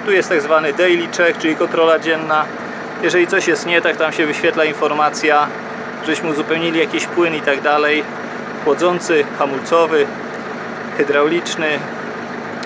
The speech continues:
ciecz chłodzącą, tak, to już mówię, ale tu jest wszystko w porządku. Paliwko, obroty,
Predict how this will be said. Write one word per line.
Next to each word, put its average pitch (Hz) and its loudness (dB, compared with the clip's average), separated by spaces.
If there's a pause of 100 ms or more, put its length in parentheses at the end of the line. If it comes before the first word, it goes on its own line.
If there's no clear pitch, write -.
(400)
ciecz 165 0
chłodzącą, 156 0
tak, 147 -2
to 143 -4
już 127 -4
mówię, 131 -4 (540)
ale 254 6
tu 214 0
jest 190 2
wszystko 170 0
w - -6
porządku. 135 0 (1500)
Paliwko, 196 2 (680)
obroty, 185 2